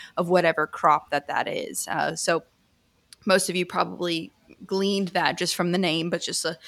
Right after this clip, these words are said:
just to clear things up a little bit, succession planting. And, and we see that a lot, w-, no matter, uh, like Ray said, if you're a homeowner growing some lettuce or if you're, you know, growing for profit and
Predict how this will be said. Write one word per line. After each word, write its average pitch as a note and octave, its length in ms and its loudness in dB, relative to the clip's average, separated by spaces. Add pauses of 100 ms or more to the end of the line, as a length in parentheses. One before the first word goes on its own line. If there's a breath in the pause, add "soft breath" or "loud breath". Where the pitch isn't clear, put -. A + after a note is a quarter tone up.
(180 loud breath)
just C#4+ 160 -2
to E4 140 2
clear D#4 280 2
things C4+ 320 0
up G3 160 -2
a C3+ 60 -8
little D3 180 -4
bit, - 420 -2 (720 loud breath)
succession F#3 560 0
planting. E3+ 460 -4
And, F3 300 -2
and G#3 180 2
we B3 100 2
see C4+ 200 2
that G#3+ 180 4
a F#3 60 4
lot, F3 400 2
w-, F3 260 -10 (140)
no F#3 100 4
matter, E3+ 580 2
uh, E3 160 2
like E3 200 -4
Ray E3+ 160 2
said, D3+ 260 0
if - 160 -8
you're - 140 0
a - 20 -6
homeowner F3 600 2 (320 loud breath)
growing F3 300 4
some F3 160 0
lettuce F3+ 580 6
or F3 320 2
if - 260 -4
you're, E3 460 0 (480)
you E3+ 100 -8
know, D#3+ 100 -4
growing E3+ 360 0
for E3 100 -10
profit E3 640 4
and D#3+ 320 -2